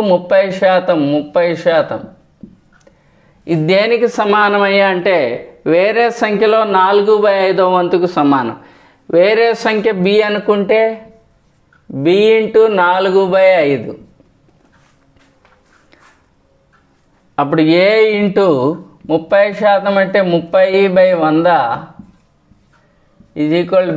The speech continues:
B into నాలుగు బై ఐదు. సున్నాకి సున్నా క్యాన్సిల్, ఐదుతో ఐదు ఒకట్లు, ఐదు రెండుల పది. క్రాస్గా మల్టిప్లై చేయండి, లేదా బిని ఇవతల పంపండి.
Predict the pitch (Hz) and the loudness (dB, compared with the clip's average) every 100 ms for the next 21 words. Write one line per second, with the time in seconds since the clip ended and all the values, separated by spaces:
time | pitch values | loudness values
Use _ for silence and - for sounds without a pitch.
0 | 151 175 190 202 190 196 196 165 156 165 | 0 0 0 0 -2 -2 0 2 2 2
1 | 175 170 170 165 170 165 131 127 113 - | 0 -2 0 0 0 2 0 -2 -6 -10
2 | - - - _ - - _ _ _ _ | -14 -20 -20 _ -20 -20 _ _ _ _
3 | _ _ _ _ - - 165 170 180 180 | _ _ _ _ -20 -6 -2 0 -2 -2
4 | 175 - 170 175 175 170 165 165 175 185 | -8 -6 -2 -2 -2 -2 -2 -2 -2 -4
5 | 202 - - _ _ _ _ _ _ _ | -6 -12 -20 _ _ _ _ _ _ _
6 | _ _ _ _ _ _ - 143 165 170 | _ _ _ _ _ _ -6 -2 0 -2
7 | 180 175 143 147 156 160 175 175 180 185 | -2 0 0 0 0 0 0 -2 -2 -2
8 | 196 202 214 - _ _ _ _ _ _ | 0 0 -2 -8 _ _ _ _ _ _
9 | _ - - 147 143 151 165 175 165 135 | _ -10 -2 -2 0 0 0 0 -2 -2
10 | 120 107 - - - _ _ _ _ _ | -2 -4 -12 -20 -20 _ _ _ _ _
11 | _ _ _ _ _ _ _ _ - 151 | _ _ _ _ _ _ _ _ -6 0
12 | 156 175 180 180 190 180 170 165 160 165 | 2 0 -2 -2 0 0 0 0 0 0
13 | 156 147 131 151 165 190 156 147 170 190 | -2 -2 0 0 0 -2 -2 -2 -2 0
14 | 180 170 175 170 147 123 120 101 | 0 0 0 0 0 -2 -4 -6